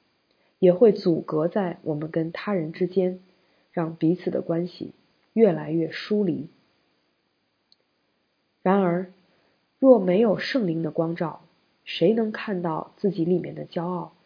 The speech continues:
在神面前悔罪，与他和好呢？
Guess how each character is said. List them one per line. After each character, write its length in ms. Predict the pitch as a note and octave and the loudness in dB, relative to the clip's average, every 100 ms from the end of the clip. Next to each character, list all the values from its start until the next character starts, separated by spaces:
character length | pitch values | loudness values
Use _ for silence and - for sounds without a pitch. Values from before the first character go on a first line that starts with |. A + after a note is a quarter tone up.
| _ - _ | _ -20 _
在 160 | G#3 F3+ | -2 0
神 180 | - E3+ | -2 -2
面 240 | G3 E3+ | 0 -2
前 320 | - D3+ D#3+ - | -4 -6 -6 -4
悔 200 | - D3 | -2 -2
罪， 380 | - G#3 F3+ - - _ _ _ - | -2 0 0 -2 -12 _ _ _ -10
与 120 | D3 | -8
他 320 | C#3 - F3 | -8 -10 -10
和 240 | F3+ - E3 | -10 -8 -8
好 260 | - - | -6 -8
呢？ 180 | - C#3 | -10 -14